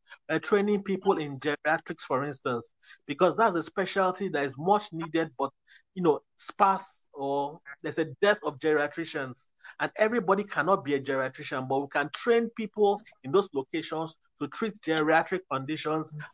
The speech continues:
at their level. So not just providing healthcare,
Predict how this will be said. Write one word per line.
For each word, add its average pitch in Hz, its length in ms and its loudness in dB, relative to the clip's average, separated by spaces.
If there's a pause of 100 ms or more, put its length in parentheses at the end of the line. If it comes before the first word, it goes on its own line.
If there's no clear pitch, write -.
at 127 140 -2
their 127 140 2
level. 127 440 -2 (340)
So 170 140 2
not 196 340 2
just 202 260 2 (600)
providing 170 420 4
healthcare, 147 680 -4